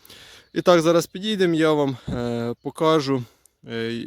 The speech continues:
яка ситуація по нуклеусах. Обробляю ось в таких бутилочках двохлітрових, розмішую.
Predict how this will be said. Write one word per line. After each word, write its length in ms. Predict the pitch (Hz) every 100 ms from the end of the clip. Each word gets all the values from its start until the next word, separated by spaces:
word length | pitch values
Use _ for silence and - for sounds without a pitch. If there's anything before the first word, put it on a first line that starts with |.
| -
яка 400 | 120 131 151 147
ситуація 680 | - 127 139 143 147 - 120
по 160 | -
нуклеусах. 720 | 120 120 117 104 101 - 107 _ _ _ _ _ _ _ _ _ _ _ _ _ _ _ _ _ _ _
Обробляю 640 | 160 160 185 196 214 196
ось 140 | 185 -
в 40 |
таких 300 | 175 - 170
бутилочках 600 | 160 180 214 202 - 180
двохлітрових, 680 | 170 180 185 165 180 170 160
розмішую. 720 | 165 151 170 165 - 151 143